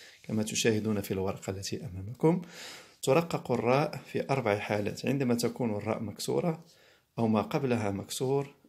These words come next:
أو تكون مسبوق بياء ساكنة أو تكون ذات ألف ممالة، أي بعدها ألف ممالة. واضح؟ إذن هذه هي الحالات الأربع أمامكم تنظرون إليها،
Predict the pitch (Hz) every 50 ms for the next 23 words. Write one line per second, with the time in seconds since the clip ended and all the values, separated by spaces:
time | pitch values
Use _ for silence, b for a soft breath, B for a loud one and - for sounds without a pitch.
0 | _ _ 113 110 107 - 123 117 - - 120 110 101 101 - - - 101 - -
1 | - 113 107 104 107 - - 113 101 95 - 107 95 - - 127 123 135 147 156
2 | 151 B B B B B B B B _ - 123 120 - 120 117 - 135 135 143
3 | 143 147 143 - b b b b b b _ 101 113 123 131 135 - - - -
4 | 131 135 139 - - - 113 110 107 104 92 92 - - 120 104 107 123 120 127
5 | 113 117 - 135 131 139 - - - 110 107 104 101 98 92 92 95 95 - _
6 | _ _ _ _ _ _ _ - 107 101 101 139 147 139 - - B B B B
7 | B B B 123 113 107 98 131 156 143 139 117 110 104 104 - - 104 101 101
8 | - - - 123 110 117 127 143 151 151 - B B B B B B B B -
9 | 113 104 104 98 101 107 107 - - 139 147 156 156 - - - 104 98 107 104
10 | 107 101 98 98 - - - 98 113 117 117 117 139 147 156 -